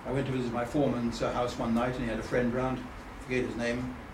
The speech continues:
The friend showed me the scar on his stomach. And I said, "Where'd you get that then? Stalingrad, Kursk?" He said, "No, that was in training." I said, "How did you get that?" He said, "We trained with live ammunition. We had to wriggle on our backs across a field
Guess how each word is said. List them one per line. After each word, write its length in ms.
The 60
friend 300
showed 280
me 60
the 100
scar 440
on 80
his 120
stomach. 360
And 100
I 60
said, 180
"Where'd 160
you 80
get 140
that 220
then? 100
Stalingrad, 760
Kursk?" 360
He 80
said, 240
"No, 220
that 160
was 100
in 160
training." 360
I 40
said, 100
"How 120
did 100
you 60
get 160
that?" 180
He 60
said, 200
"We 80
trained 320
with 120
live 200
ammunition. 460
We 60
had 140
to 60
wriggle 320
on 100
our 160
backs 480
across 260
a 20
field 420